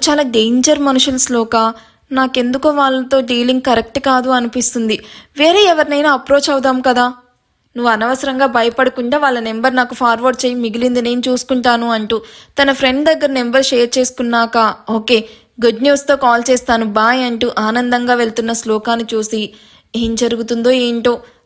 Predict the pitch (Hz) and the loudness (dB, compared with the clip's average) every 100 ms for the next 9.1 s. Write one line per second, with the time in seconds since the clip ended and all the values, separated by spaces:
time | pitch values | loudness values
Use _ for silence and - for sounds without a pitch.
0 | - 226 226 269 247 240 262 254 240 240 | -6 -2 2 2 2 2 2 2 2 2
1 | 233 226 233 226 254 247 226 240 233 233 | 4 4 2 2 2 2 0 0 0 -2
2 | 247 247 254 262 247 240 247 262 240 226 | -6 0 0 2 2 0 -2 0 0 0
3 | - - - - 226 220 226 233 233 233 | -6 -20 -12 -2 2 2 0 0 0 2
4 | 240 240 247 220 - - _ - 226 202 | 0 2 2 2 -2 -18 _ -2 -2 -2
5 | 214 285 277 262 254 262 262 277 254 233 | 0 2 2 0 0 0 0 0 0 -2
6 | 240 240 247 240 240 - 247 240 226 220 | -4 0 2 2 0 -2 0 -2 2 2
7 | 233 240 233 226 240 233 233 226 220 - | 2 0 0 0 0 2 0 -2 -4 -2
8 | 247 240 220 220 226 254 233 233 220 208 | 0 0 0 0 0 0 -2 -2 -2 -2
9 | 208 | -2